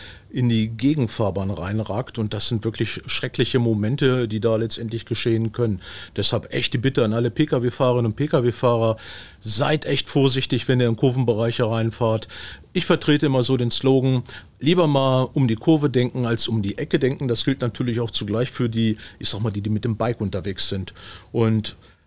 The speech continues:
ja, Rücksichtnahme wirklich auf allen Ebenen ist ganz wichtig.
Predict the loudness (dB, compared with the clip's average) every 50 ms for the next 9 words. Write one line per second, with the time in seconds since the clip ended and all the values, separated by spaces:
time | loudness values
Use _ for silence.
0 | _ _ _ _ 0 2 4 4 2 0 -4 -10 -2 0 0 2 2 2 0 0
1 | 0 0 0 0 2 2 2 2 2 2 0 0 0 0 0 2 2 2 2 0
2 | -2 -10 -10 -4 0 2 2 2 2 2 -2 -4 -2 0 2 2 4 4 4 4
3 | 2 2 0 0 0 0 0 -2 -2 -4 -6 -6 -6 -6 -8 -8 -10